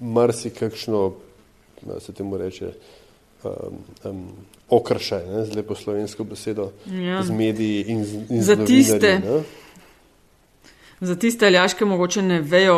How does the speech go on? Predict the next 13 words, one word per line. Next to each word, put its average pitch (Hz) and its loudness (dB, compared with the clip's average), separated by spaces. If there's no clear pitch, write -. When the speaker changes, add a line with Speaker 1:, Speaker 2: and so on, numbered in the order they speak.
Speaker 2:
o 160 0
čem 185 -2
govoriva, 175 2
Speaker 1:
Ja. 196 8
Speaker 2:
Večer 180 4
je 170 4
razklil-, 175 2
razkril, 175 4
kako 196 4
so 180 0
prodali 170 4
Aerodrom 160 2
Maribor, 233 6